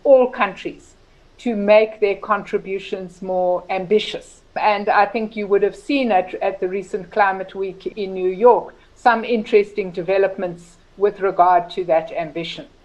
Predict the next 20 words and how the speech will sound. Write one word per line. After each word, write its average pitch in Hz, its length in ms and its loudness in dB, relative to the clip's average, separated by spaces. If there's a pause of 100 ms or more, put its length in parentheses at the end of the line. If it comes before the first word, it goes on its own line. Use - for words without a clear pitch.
The 247 100 4
second 415 520 0
thing 302 280 -2
that 214 160 4
all 220 240 4
countries 214 560 -4
are 190 240 2
required 196 540 2
to 214 100 -8
do 196 460 -6
is 196 220 -6
to - 140 -8
develop 196 440 -2
an 190 100 -10
adaptation 190 800 -2
strategy. 156 640 -6 (540)
And, 214 440 2
uh, 208 520 4
we 214 220 -2
have 214 400 4